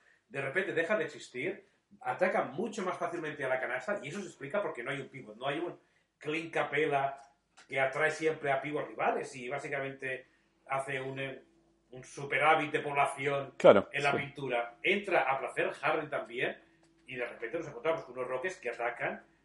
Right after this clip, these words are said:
Speaker 1: de forma prácticamente imparable.
Speaker 2: Sí, sí, yo, eh, yo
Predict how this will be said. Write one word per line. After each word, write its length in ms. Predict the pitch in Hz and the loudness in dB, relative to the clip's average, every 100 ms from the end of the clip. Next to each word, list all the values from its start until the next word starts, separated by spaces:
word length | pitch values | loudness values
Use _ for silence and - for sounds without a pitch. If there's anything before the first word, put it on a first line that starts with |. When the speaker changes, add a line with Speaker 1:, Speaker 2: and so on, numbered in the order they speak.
| _ - _ | _ -20 _
Speaker 1:
de 80 | 117 | -12
forma 320 | 120 120 180 | -8 -4 -4
prácticamente 420 | 113 - 117 120 | -4 -6 -6 -6
imparable. 380 | - - - - - - | -6 -4 -2 -2 -4 -2
Speaker 2:
Sí, 240 | - 143 - | 6 6 6
sí, 200 | - 151 | 4 4
yo, 160 | - 170 | 6 4
eh, 280 | - 92 95 | 6 6 4
yo 200 | - | 6